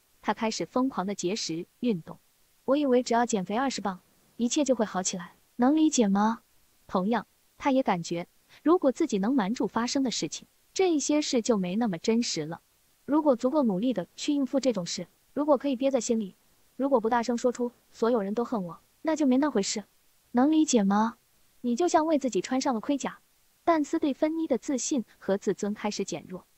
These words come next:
她慢慢开始变得内向。她不知道自己到底做了什么，既没吵架，也没人质问她。她觉得只可能是自己的错，心直口快就是个错误。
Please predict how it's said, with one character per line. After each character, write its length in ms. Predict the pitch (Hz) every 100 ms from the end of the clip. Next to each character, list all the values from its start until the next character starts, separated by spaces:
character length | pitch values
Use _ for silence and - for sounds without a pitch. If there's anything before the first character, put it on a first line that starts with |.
| _
她 140 | - 339
慢 200 | 349 277
慢 160 | 302
开 180 | 320 320
始 160 | 311 180
变 180 | 254 208
得 80 |
内 180 | 190 247
向。 240 | 175 196 185 _ _ _ _
她 140 | - 349
不 140 | 349
知 120 | -
道 140 | 330 302
自 140 | 294
己 100 | 254
到 160 | 190 254
底 100 | 226
做 220 | - 285
了 60 | 190
什 180 | -
么， 140 | 151 - _ _
既 160 | - 339
没 140 | 285
吵 220 | 320 226 180
架， 240 | 302 254 _ _ -
也 140 | 196
没 180 | 180 208
人 160 | 196
质 140 | 208 202
问 160 | 170
她。 140 | 147 - _ _
她 160 | - 359
觉 160 | -
得 100 | -
只 220 | - 247 311
可 140 | 220
能 160 | 180 220
是 160 | 233
自 120 | -
己 120 | 208 -
的 80 | 156
错， 280 | - 277 - _ -
心 240 | - 339
直 120 | 320
口 200 | 302 208
快 160 | 185 254
就 160 | 277 247
是 120 | 202
个 100 | 185
错 240 | - 254
误。 200 | 170 -